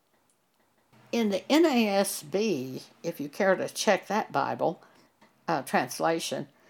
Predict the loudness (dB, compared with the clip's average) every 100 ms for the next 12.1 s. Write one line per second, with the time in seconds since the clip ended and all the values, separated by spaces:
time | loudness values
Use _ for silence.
0 | _ _ _ _ _ _ -2 2 2 0
1 | -2 -4 -4 0 2 0 -2 -4 -6 -2
2 | -2 -4 -10 -12 -12 -12 -14 -20 _ _
3 | _ _ _ _ _ _ _ _ _ _
4 | 0 2 2 4 6 6 4 0 2 2
5 | 2 0 0 0 -2 _ _ -8 -6 -6
6 | -4 -4 -4 -4 -2 0 -2 -4 -4 -6
7 | -2 0 0 0 -6 -8 -8 -2 -2 -2
8 | -8 -4 0 0 -2 -4 -4 -2 -2 -4
9 | -10 _ _ _ _ 2 4 4 2 0
10 | -4 -2 2 4 4 0 -2 -4 -2 0
11 | 2 0 -4 -4 -4 -2 -2 -2 0 -2
12 | -2